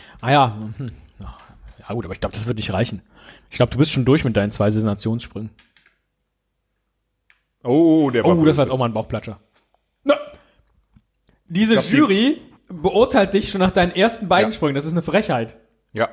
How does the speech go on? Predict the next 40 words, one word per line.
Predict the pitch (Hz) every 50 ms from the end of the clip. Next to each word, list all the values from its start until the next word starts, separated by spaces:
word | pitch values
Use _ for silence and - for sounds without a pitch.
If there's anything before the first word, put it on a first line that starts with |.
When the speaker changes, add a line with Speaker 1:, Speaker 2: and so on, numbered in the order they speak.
| - _
Speaker 2:
ich | - -
glaub | - 117 113 101
auch. | 107 107 101 - - _ _ _ _ _ _ _ _ _ _ _ _ - - - 101 -
Ich | - 113 - -
muss | 120 135 135
es | 127 -
zugeben, | - 139 131 139 143 147 147 135
ich | 120 -
verstehe | - 117 110 - 143 139 131
nicht, | 117 104 101 -
warum, | 107 95 113 143 147
weil | 107 92 92
mein | - 101 110 113
Sprung | - - - 120 113
sah | 110 110 117
nicht | 131 120 -
besser | 120 113 - - 95
aus | - 95 -
als | 98 -
dein. | - 226
Speaker 1:
Vierundachtzig | 285 294 262 226 - 220 - - - 202 -
Punkte | - 240 254 247 - -
für | - 160
diesen | 143 151 202 226 214 190
Kack. | - 185 196 196 - - - _ - - _ _ _ _ _ _
Naja. | - 113 104 98 92 95 - _ _ _ _ _ _ _ _ _ _ _ - - - - - - - - - - - - - - - - - -
<laughs> | - 185 - - 240 - - - - - _ _ _
Die | 185 170 202 190
Goldmedaille | 196 196 - - - - 202 185 - 165 - - - 165
gehört | 147 - - - 170 - - -
dir. | 190 196 185 - - _ _ - _ _ _ - 302 269 208 -
Aber | - 139 175 196 185
ich | 180 -
habe | 165 156 156
noch | 151 156
einen | 131 131 131 - -
Inward | 123 170 240 277 277 226 156 131 123 113 107 104 107 - _ -
Dive. | 110 92 92 90 90 90 85 90 - - - _ _ _ _
Na | - 101 95
dann. | 98 117 156 180